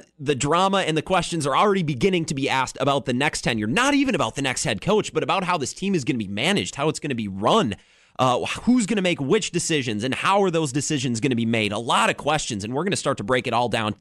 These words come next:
here on the Wisco Sports Show today on W K T Y. A huge press conference yesterday.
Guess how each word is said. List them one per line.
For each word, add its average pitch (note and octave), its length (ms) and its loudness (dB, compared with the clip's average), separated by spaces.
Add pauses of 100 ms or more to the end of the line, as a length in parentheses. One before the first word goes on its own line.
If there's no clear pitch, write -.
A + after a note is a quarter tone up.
here F#3 360 2 (280)
on F#3+ 140 2
the F#3 60 2
Wisco D#3 320 0
Sports C#3 300 -2
Show B2 140 2
today B2+ 280 0
on A2 120 -2
W A#2 240 0
K A#2+ 200 0
T A#2 120 -4
Y. A2+ 260 2
A A2 80 -2
huge A3 440 0
press C#3 240 -2
conference G#2+ 380 -6
yesterday. G#2 580 -2